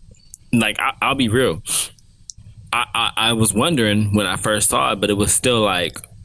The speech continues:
I don't, I don't get it. And they, they give us these details that fill in the picture, and even to this, like, to this episode, more details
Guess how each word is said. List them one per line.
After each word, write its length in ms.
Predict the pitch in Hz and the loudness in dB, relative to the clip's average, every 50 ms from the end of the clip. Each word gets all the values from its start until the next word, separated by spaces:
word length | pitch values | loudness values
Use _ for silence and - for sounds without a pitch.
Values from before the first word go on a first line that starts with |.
| - - - | -16 -8 -4
I 120 | 95 98 101 | -4 -2 0
don't, 300 | 98 95 90 80 - - | 0 0 -2 -2 -2 -2
I 120 | - 98 | -2 -2
don't 240 | 104 95 95 92 87 | 0 0 0 -2 0
get 180 | 90 113 123 104 | 0 0 0 0
it. 100 | 80 - | -2 0
And 200 | - 98 98 98 98 | 0 0 2 2 2
they, 80 | 95 | 0
they 300 | 92 90 90 104 104 101 | -2 -2 -2 -2 0 0
give 280 | 92 87 98 127 135 139 | -2 -2 -2 -2 0 0
us 180 | 139 123 - | 0 0 0
these 260 | - 110 101 98 92 82 | 0 0 0 0 -2 -4
details 880 | 82 82 113 135 143 - - - 98 85 80 80 76 78 90 - - - - - - - - - - - - - - - | 0 2 2 2 2 0 -2 0 0 0 0 0 0 0 -2 -4 -8 -10 -14 -14 -12 -12 -12 -14 -14 -16 -18 -12 -6 -4
that 180 | 92 87 - - | -2 0 0 -2
fill 340 | - - 117 117 117 113 | 0 2 2 2 2 2
in 180 | 73 98 101 95 | 2 0 0 0
the 100 | 82 78 | 0 0
picture, 580 | - - - - - - - - - - - - - - - - - - - - - - - - | 2 0 0 0 0 -2 -4 -4 -4 -6 -8 -10 -12 -12 -14 -16 -18 -18 -18 -16 -18 -16 -8 -4
and 520 | 117 113 110 110 110 110 107 107 104 110 104 - - - - - - - - - - - - - - - - - - | -2 0 2 2 2 2 2 2 2 2 2 2 0 0 -2 -4 -6 -10 -14 -18 -20 -20 -20 -20 -20 -20 -12 -4 -2
even 280 | 165 170 151 165 156 139 | 0 2 2 2 2 2
to 120 | - 156 | 2 2
this, 260 | 139 139 139 123 - | 2 2 2 2 2
like, 340 | - 120 110 107 104 - - | 2 2 2 0 0 -2 -2
to 180 | - - 131 117 | 0 2 2 2
this 200 | 113 123 123 - | 2 2 2 0
episode, 720 | 71 90 82 90 - - 82 69 62 53 - - - - - - - - - - - - - - - - - - _ - - | -2 -2 0 0 0 0 0 0 -2 -2 -6 -8 -12 -16 -18 -20 -20 -20 -20 -20 -20 -20 -20 -20 -20 -20 -20 -20 _ -8 -4
more 280 | 80 92 98 104 107 110 | 0 0 2 2 0 0
details 800 | 104 104 95 90 - - 87 80 80 73 67 73 - - - | 0 0 -2 0 0 -2 -2 0 -2 -2 -2 -2 -4 -4 -6